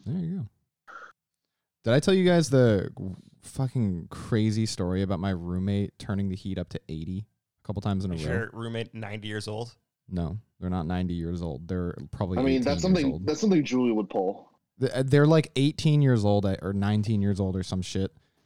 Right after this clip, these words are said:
Speaker 1: They're constantly
Speaker 3: Here,
Speaker 1: trying
Speaker 3: let
Speaker 1: to
Speaker 3: me
Speaker 1: get out of paying
Speaker 3: I wa-
Speaker 1: for utilities, and
Speaker 3: I wanna ask her this.
Speaker 1: they just went fucking loco and turned the heat up to goddamn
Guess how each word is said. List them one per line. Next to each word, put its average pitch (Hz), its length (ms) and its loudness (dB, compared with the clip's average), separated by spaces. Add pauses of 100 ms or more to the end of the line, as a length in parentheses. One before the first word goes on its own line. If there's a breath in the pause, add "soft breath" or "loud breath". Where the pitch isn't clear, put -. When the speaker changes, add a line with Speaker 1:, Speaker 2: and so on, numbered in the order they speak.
(120)
Speaker 1:
They're 104 180 2
constantly 127 440 2
Speaker 3:
Here, - 60 2
Speaker 1:
trying 120 180 6
Speaker 3:
let 110 120 4
Speaker 1:
to - 60 -10
Speaker 3:
me - 140 -16
Speaker 1:
get 113 140 4
out 107 140 6
of 104 120 2
paying 107 320 2
Speaker 3:
I 101 40 2
wa- 98 200 2 (160)
Speaker 1:
for 98 500 2
utilities, 95 760 -2 (500)
and 101 320 4
Speaker 3:
I - 40 -4
wanna 120 160 -2
ask 107 320 -6
her 104 100 -4
this. 95 240 -4
Speaker 1:
they 131 120 6
just 160 160 2
went 160 220 4
fucking 170 440 2
loco 123 540 4
and 101 200 -2
turned 147 300 4
the 131 100 4
heat 151 260 0
up 104 140 0
to 104 160 0
goddamn 123 560 2